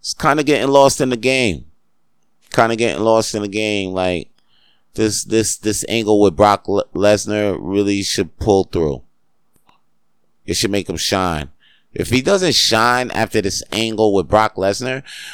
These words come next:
which is just to set up him and Brock at SummerSlam, and 'cause that's, S-, SummerSlam is all about Brock. That's his pay-per-view.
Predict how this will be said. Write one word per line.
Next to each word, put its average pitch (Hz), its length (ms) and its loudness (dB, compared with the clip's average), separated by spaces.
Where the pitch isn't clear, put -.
which 135 240 0
is 127 160 -4
just - 260 -2
to 120 60 -10
set 117 300 2
up 92 100 0
him 101 220 -2
and 95 160 -2
Brock 101 360 2
at 98 100 2
SummerSlam, 98 760 -2
and 90 200 -4
'cause 87 220 -4
that's, 131 340 4
S-, 113 420 -6
SummerSlam 143 600 2
is 104 140 0
all 110 160 8
about 92 300 4
Brock. 92 480 4
That's 117 200 2
his 117 100 -8
pay-per-view. 104 760 2